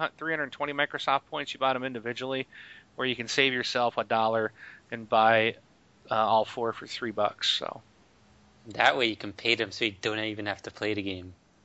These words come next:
Speaker 1: Yeah, exactly, and you get all those achievements just by
Speaker 2: <laughs>
Speaker 1: so it's just buying achievements. I guess that's, that's easier than playing the game. <laughs>
Speaker 2: Yeah.
Speaker 1: So, but,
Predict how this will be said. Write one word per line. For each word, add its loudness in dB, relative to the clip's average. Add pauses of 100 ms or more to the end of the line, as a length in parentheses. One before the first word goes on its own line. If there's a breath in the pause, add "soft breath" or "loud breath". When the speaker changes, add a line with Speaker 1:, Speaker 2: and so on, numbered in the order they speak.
(140)
Speaker 1:
Yeah, 6 (520)
exactly, 0
and -10
you -12
get -4
all 2
those -6
achievements -10
just -12
by 0
Speaker 2:
<laughs> 0
Speaker 1:
so 0
it's -4
just -14
buying 6
achievements. -10
I -8
guess -4
that's, -2 (400 loud breath)
that's 4
easier 4
than -2 (540)
playing 0
the -2
game. 4 (340)
<laughs> -2
Speaker 2:
Yeah. 4 (920 soft breath)
Speaker 1:
So, -2 (1600)
but, -8